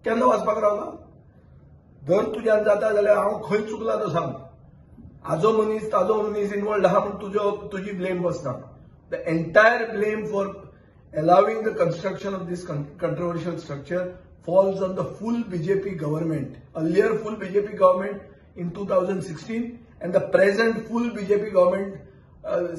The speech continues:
सावंतवाडी government led by this प्रमोद सावंत. आनी कोणाचेच ना तें. आनी हें जें सगळें कितें फुडें व्हेलां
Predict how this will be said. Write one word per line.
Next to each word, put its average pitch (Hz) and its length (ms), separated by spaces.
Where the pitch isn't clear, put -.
सावंतवाडी 180 500
government 175 540
led 165 180
by 165 160
this 160 180
प्रमोद 160 280
सावंत. 123 380
आनी 190 160
कोणाचेच 220 540
ना 190 120
तें. 151 240
आनी 180 220
हें 208 240
जें 233 100
सगळें 220 440
कितें 226 200
फुडें 185 200
व्हेलां 165 300